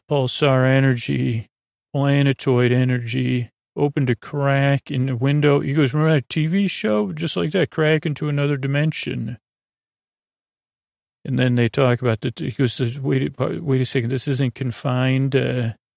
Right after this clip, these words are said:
and Data goes, "No, several thousand light years out." And he goes, "You gotta shut this down, man."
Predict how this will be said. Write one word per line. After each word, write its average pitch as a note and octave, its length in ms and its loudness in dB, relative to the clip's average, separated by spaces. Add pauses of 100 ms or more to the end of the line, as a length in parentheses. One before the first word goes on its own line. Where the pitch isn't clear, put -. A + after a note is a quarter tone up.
(180)
and B2+ 180 -4
Data B2 200 2
goes, A#2+ 160 -2
"No, C3+ 100 -2
several D3 400 0
thousand C3+ 480 0
light C3+ 220 2
years B2 280 0
out." C3 640 -2 (1200)
And B2 280 0
he C3 60 -2
goes, B2 220 0
"You B2+ 60 -4
gotta B2+ 260 2
shut C3 320 0
this B2 240 -6
down, D#3 520 -2
man." C#3 560 -2